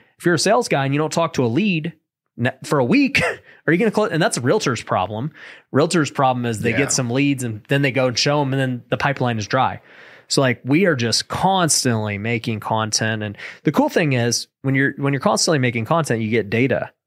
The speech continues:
Speaker 1: on what's working, what's not working. Also, you get repetition. So for me,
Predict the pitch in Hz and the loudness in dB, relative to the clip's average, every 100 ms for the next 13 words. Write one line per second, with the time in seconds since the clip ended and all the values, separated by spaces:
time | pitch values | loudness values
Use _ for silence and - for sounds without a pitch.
0 | _ _ _ _ 110 110 104 101 98 104 | _ _ _ _ 0 2 2 -2 -2 -2
1 | 107 - 104 107 101 92 - 98 90 98 | -2 -2 -4 -4 -4 -6 -4 -4 -2 -4
2 | 101 104 104 - - 113 - 113 107 87 | -4 -6 -6 -10 -2 2 4 2 2 0
3 | 107 107 - 107 - 120 131 - - 104 | 0 0 -2 0 0 -2 -6 0 2 2
4 | 101 - 107 120 127 107 | 0 -4 -2 2 2 2